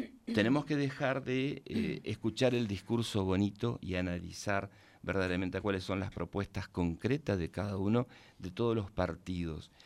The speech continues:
Y en eso hay que hacer un ejercicio si realmente, eh, los partidos hacia dónde apuntan. ¿Apuntan hacia la gestión de los dineros que vienen de los impuestos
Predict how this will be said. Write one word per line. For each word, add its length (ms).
Y 160
en 80
eso 200
hay 120
que 80
hacer 220
un 100
ejercicio 600
si 200
realmente, 720
eh, 540
los 200
partidos 420
hacia 200
dónde 220
apuntan. 560
¿Apuntan 500
hacia 240
la 120
gestión 640
de 80
los 140
dineros 540
que 80
vienen 240
de 60
los 160
impuestos 680